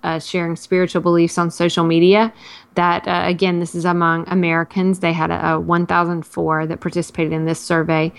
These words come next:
Thirty-eight percent are comfortable or very comfortable sharing their spiritual beliefs on social media. Thirty-six percent are either not comfortable or don't use social media. So, um,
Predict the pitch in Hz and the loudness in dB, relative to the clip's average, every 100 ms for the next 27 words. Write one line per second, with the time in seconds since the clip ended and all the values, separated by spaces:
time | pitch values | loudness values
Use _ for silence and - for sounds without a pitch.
0 | - - - - 202 220 226 208 - 196 | -16 -20 -6 2 6 6 6 4 0 0
1 | 196 180 - 165 - 196 190 202 196 196 | 0 -2 -2 -4 -2 -2 2 0 2 2
2 | - 170 160 208 240 - 160 156 165 170 | 2 0 2 4 4 0 -4 -2 -2 -2
3 | 156 180 170 165 165 - 170 165 165 151 | -2 -2 0 0 -2 0 0 0 0 0
4 | 165 160 - - 160 156 - 160 160 156 | 2 2 -2 -4 0 0 0 -2 0 0
5 | 151 156 175 - - - - - 196 190 | 2 4 2 0 -8 -20 -20 -2 2 4
6 | 175 - - - 175 - 165 175 180 175 | 2 0 -2 -4 -4 -2 -2 0 -2 2
7 | 175 170 180 190 - 175 165 165 160 170 | 2 2 2 0 0 -6 -4 -4 -2 -2
8 | - 170 180 175 - 175 170 - 165 160 | 0 0 2 0 2 2 0 0 -6 -4
9 | 165 165 160 - - - 190 170 170 - | -4 -4 -2 -4 -8 -4 0 0 -2 -6
10 | - - _ - 170 160 165 165 | -20 -20 _ 2 2 2 0 -8